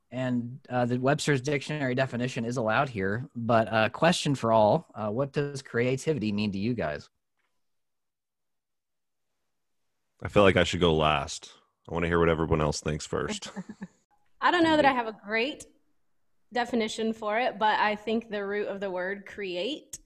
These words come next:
Speaker 3: is, um, where I tend to lean, just creating something new and visionary and bringing your own ideas out into, um, the earth or <laughs> so other people can see it. Um, that is where the best creativity is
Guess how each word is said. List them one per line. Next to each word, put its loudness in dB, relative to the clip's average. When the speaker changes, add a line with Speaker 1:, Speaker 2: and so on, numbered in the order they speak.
Speaker 3:
is, -4
um, -4
where -6
I -4
tend -2
to -2
lean, 4
just -6
creating -2
something 0
new 0
and 2
visionary 0
and 2
bringing -2
your 0
own 0
ideas -6
out -4
into, -4
um, -6
the -12
earth -12
or -2
<laughs> -
so -2
other 0
people -8
can -4
see -6
it. 0
Um, -4
that -6
is -14
where -8
the -14
best -10
creativity -14
is -16